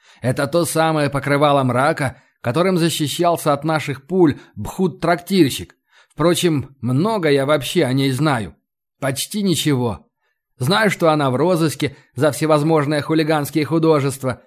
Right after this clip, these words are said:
и что вообще склонна к необдуманным поступкам. Драка с наемниками в кабаке – тому подтверждение. И знаю, что красива она чертовски,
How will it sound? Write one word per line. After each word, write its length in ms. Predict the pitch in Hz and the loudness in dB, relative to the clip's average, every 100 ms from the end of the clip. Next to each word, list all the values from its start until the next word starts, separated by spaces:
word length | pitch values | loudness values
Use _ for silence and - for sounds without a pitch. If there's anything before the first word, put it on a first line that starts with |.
| _ - | _ -8
и 80 | |
что 200 | 120 180 | -6 0
вообще 420 | 196 190 - 147 147 | 2 2 0 -2 -2
склонна 480 | - 156 165 160 | 0 2 2 2
к 100 | 147 | -2
необдуманным 640 | 156 147 139 156 151 151 139 | -2 -2 0 0 0 -2 0
поступкам. 720 | 156 - 139 131 - 127 - _ _ | 0 0 -4 -4 -2 -4 -4 _ _
Драка 340 | 110 143 143 135 | 0 2 2 -2
с 80 | 147 | -2
наемниками 600 | 143 156 147 139 139 135 | 2 4 2 0 -2 -2
в 80 | |
кабаке – 580 | - 139 135 135 170 - - - | 0 0 0 2 2 2 -8 -2
тому 260 | 143 139 | 2 2
подтверждение. 1000 | 135 139 156 160 143 139 135 117 107 - _ _ _ | 0 -2 2 2 2 2 2 0 -4 -8 _ _ _
И 100 | 123 | -2
знаю, 260 | 143 175 175 | 0 2 0
что 160 | - 160 | -2 -2
красива 800 | - 147 - - 233 220 208 | 0 -2 -2 -4 -2 2 2
она 240 | 196 190 185 | 2 0 0
чертовски, 880 | 185 170 170 165 135 117 - 95 | 0 0 2 2 2 -2 -8 -14